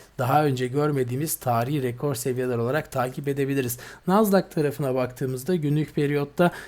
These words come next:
e, yirmi bin yüz seksen seviyesinin üzerine toparlandığını görüyoruz. Burada, e, Nasdaq için de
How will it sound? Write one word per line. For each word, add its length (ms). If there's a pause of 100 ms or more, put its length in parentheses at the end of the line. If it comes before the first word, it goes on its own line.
(120)
e, 360 (560)
yirmi 460
bin 200 (1120)
yüz 220
seksen 460
seviyesinin 600
üzerine 360
toparlandığını 720
görüyoruz. 600
Burada, 400 (300)
e, 400 (720)
Nasdaq 540
için 320
de 120